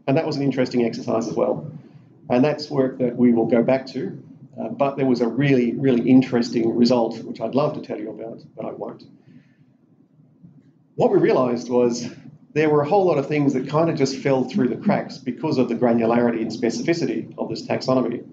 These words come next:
And if we put time and effort into that space, there may well be some, some interesting returns for government. We also realised that there was, even though this was de-identified, we realised we were starting to touch on some personal information in those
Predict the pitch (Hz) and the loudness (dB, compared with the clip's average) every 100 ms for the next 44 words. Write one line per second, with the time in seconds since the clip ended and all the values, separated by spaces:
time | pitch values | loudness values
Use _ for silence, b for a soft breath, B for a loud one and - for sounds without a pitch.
0 | - - - 131 135 135 117 - 156 151 | -20 -20 -2 0 2 0 -2 -4 -4 -2
1 | 135 - - - 135 127 143 - 127 - | -2 0 -2 0 0 2 0 2 0 0
2 | 131 123 127 - 110 - - - - - | -2 -4 -4 -4 -4 -4 -8 -12 -14 -2
3 | 135 135 143 143 127 127 117 113 123 113 | 2 4 2 2 2 2 2 -2 0 -2
4 | 110 - 123 135 143 143 123 113 117 110 | -4 -6 0 4 4 4 0 0 -4 -4
5 | - 110 110 - - 110 113 117 - - | 0 0 0 -4 -4 -2 -2 -4 -8 -14
6 | B B B B B - _ - 180 277 | B B B B B -20 _ 0 2 4
7 | - 247 165 156 143 143 143 143 151 147 | 0 0 0 2 0 -2 -6 -6 -2 0
8 | 131 - - - - - 151 196 202 170 | 0 -4 -12 -20 -20 -6 0 2 2 2
9 | - - - 147 160 147 120 139 127 120 | -2 -6 -2 0 2 0 2 2 2 2
10 | 123 151 - 113 113 - 143 147 247 208 | 2 2 0 -2 -4 -6 -2 2 4 4
11 | 156 151 135 - 151 151 143 - 143 - | 0 -2 -4 0 0 0 -4 -4 -4 -2
12 | 139 123 127 117 147 151 - 123 113 113 | 0 2 2 0 0 0 0 2 2 0
13 | 113 131 - 107 107 - - 131 131 117 | 0 0 -2 -4 -6 -12 -2 4 6 6
14 | 110 110 - | 2 0 -6